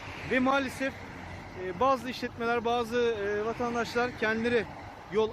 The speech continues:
açarak karayolların bilgisi dışında, e, tali yol veriyor ve bu da, e, araç giriş çıkışlarında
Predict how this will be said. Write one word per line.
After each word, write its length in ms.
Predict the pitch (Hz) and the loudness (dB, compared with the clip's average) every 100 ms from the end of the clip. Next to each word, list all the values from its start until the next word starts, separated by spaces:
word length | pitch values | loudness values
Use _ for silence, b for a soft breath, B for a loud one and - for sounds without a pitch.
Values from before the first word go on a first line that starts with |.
| - | -2
açarak 380 | 185 254 247 247 - - - | 0 2 2 0 -8 -14 -2
karayolların 480 | 208 233 254 233 220 | 2 2 2 2 0
bilgisi 300 | 208 208 233 | -2 -4 -4
dışında, 400 | 220 208 190 247 - - - - - | -2 0 0 0 -2 -10 -10 -12 -6
e, 200 | 160 160 165 | -2 0 2
tali 260 | 190 226 | 2 4
yol 200 | 247 262 | 2 0
veriyor 300 | 247 240 254 - - - - - | 2 2 2 0 -6 -8 -6 -2
ve 140 | 240 | 0
bu 80 | 262 | 4
da, 180 | 254 262 - - - - - | 2 2 -4 -10 -12 -12 -8
e, 60 | 165 175 175 170 170 208 | -6 -4 -4 -4 -2 2
araç 300 | 240 285 - | 4 4 0
giriş 260 | 247 - | -4 -4
çıkışlarında 600 | - - - 220 208 226 | -8 -6 0 0 0 -2